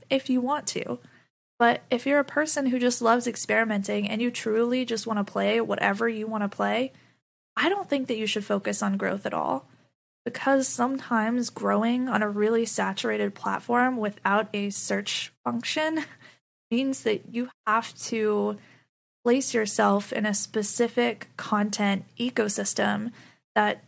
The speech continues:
sometimes you might not. And that's kind of just the reality of being a streamer, is that some days just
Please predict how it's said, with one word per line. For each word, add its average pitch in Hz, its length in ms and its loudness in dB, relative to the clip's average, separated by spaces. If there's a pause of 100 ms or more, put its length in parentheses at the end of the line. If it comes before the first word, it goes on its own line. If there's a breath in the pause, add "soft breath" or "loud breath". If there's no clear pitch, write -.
sometimes 254 720 2
you 233 80 0
might 208 280 -2
not. 196 300 -2 (1600)
And 214 120 -2
that's 220 160 -2
kind 247 220 0
of 262 160 0
just 214 380 0
the 202 420 2
reality 220 760 -2
of 208 140 -4
being 214 220 -4
a 208 80 -2
streamer, 254 640 -2
is 214 140 0
that 233 180 -2
some 254 260 0
days 254 540 -2 (760)
just - 400 -2